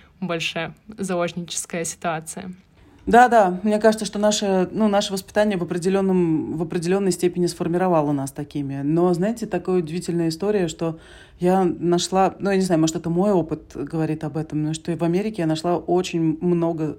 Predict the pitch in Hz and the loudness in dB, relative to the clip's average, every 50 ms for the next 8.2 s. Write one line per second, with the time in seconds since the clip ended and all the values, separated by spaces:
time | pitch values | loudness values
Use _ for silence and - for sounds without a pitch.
0 | - - - - - - - 165 160 143 135 147 131 131 143 143 - - - - | -12 -12 -12 -12 -10 -6 -4 -4 -4 -4 -4 -6 -8 -8 -10 -12 -14 -18 -20 -20
1 | - - - - - - 185 170 165 170 165 160 160 - - - 180 170 160 175 | -20 -20 -20 -12 -2 2 2 2 4 4 2 2 0 -4 -6 -4 -4 -2 -2 -2
2 | 170 170 147 175 180 175 175 170 170 - 160 170 165 165 185 240 247 233 214 220 | -4 -2 2 2 4 4 4 4 2 -2 -6 -6 -2 0 0 2 2 2 2 2
3 | 185 165 - 156 151 151 - - - - 165 156 151 147 143 139 143 147 147 160 | 0 -2 0 -2 -4 -4 -6 -8 -6 -4 -2 -2 0 0 -2 -2 -2 -2 0 0
4 | 175 165 156 185 180 175 165 165 - - - 202 226 220 - - 190 180 180 180 | 0 0 2 4 4 4 4 0 -2 0 2 4 4 2 2 -2 -2 -2 -2 -2
5 | 175 180 185 180 165 156 139 131 135 - - - - - - - 175 170 202 208 | -2 0 0 2 2 0 -2 -4 -8 -12 -14 -18 -20 -18 -6 -2 0 0 2 2
6 | 180 185 160 160 160 160 160 185 175 165 160 165 170 190 - - - 185 170 165 | 0 0 0 0 0 0 0 0 0 0 -2 -2 -4 -4 -6 -4 -2 -2 -2 -2
7 | 160 156 - 156 160 156 147 170 175 185 185 - 180 170 170 160 160 160 - 156 | -4 -6 -2 0 0 0 2 2 0 0 -2 -2 -2 -2 0 -2 -2 -2 -2 -2
8 | 156 - 139 135 | -2 -4 -6 -10